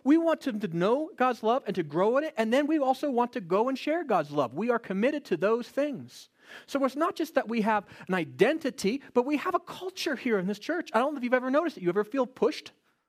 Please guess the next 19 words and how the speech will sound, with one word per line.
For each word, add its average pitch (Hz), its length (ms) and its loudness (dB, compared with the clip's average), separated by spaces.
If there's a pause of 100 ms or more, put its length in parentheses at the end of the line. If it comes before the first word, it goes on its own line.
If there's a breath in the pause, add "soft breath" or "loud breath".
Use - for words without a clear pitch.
(100)
a 202 60 2
little 214 180 4
bit, 269 300 2 (260 soft breath)
maybe 226 220 2
to, 226 120 -2
to - 220 -6
do 202 120 2
a 247 40 4
little 254 140 0
bit 247 120 4
more? 254 320 0 (160 loud breath)
Next 208 300 2
steps? - 480 -2 (840)
Anybody 233 220 4
ever 262 80 0
get 247 140 -6
tired 254 300 2
of 277 80 -4
those? 302 500 -2